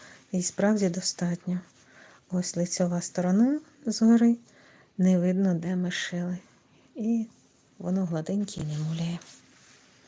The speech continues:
Ось такий майстер-клас, такий лайфхак. Дякую, що завітали. Дякую, що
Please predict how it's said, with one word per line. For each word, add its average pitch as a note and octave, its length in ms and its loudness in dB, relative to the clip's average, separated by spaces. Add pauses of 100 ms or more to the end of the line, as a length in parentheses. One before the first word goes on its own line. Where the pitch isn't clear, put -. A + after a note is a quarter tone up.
(1500)
Ось - 160 0
такий A#3+ 340 -2
майстер-клас, G#3 640 0
такий F3+ 320 -8
лайфхак. F#3 580 -6 (1200)
Дякую, F#3 420 -4
що - 140 -6
завітали. C#4 680 0 (460)
Дякую, F3 420 -6
що F3+ 320 -6